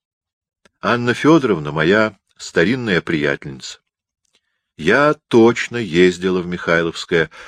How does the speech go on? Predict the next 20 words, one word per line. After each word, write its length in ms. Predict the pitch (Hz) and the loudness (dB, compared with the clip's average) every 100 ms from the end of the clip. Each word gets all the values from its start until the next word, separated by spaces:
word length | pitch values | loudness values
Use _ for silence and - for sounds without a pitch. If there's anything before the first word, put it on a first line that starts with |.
| - _ - | -20 _ -2
под 240 | 87 78 | -2 2
именем 460 | 117 151 151 143 120 | 2 2 0 -2 -6
ее 440 | 76 73 69 98 | -6 -4 -2 -2
сестры. 800 | 95 - - - - 69 67 - _ _ _ _ _ _ _ _ _ - | -4 -10 -12 -12 -12 -10 -10 -14 _ _ _ _ _ _ _ _ _ -6
Тогда 440 | 82 71 95 143 | -4 0 0 0
мне 200 | 135 135 | 0 -2
нельзя 460 | 127 113 85 90 117 | 0 -4 -2 -2 0
было 200 | 117 113 | -2 -4
с 140 | - | -6
ним 220 | 85 98 | -6 -6
видеться 520 | 82 82 82 - - 82 | -6 -6 -6 -10 -10 -10
явно. 520 | 71 65 64 64 - _ _ _ _ _ _ _ - | -6 -8 -8 -16 -20 _ _ _ _ _ _ _ -8
И 120 | 127 | -4
без 240 | 92 - | -2 -4
того 340 | - 80 98 170 | -2 2 4 4
начинали 520 | 139 - 80 76 69 | 2 -6 -4 -4 -4
ходить 400 | - 82 71 67 | -4 -6 -6 -10
слухи. 440 | - 73 65 - _ _ _ _ _ _ _ _ _ _ | -10 -10 -12 -18 _ _ _ _ _ _ _ _ _ _
Тогда 320 | 73 69 87 | -8 -2 0
еще 560 | 87 - - 90 87 | 0 -2 0 2 2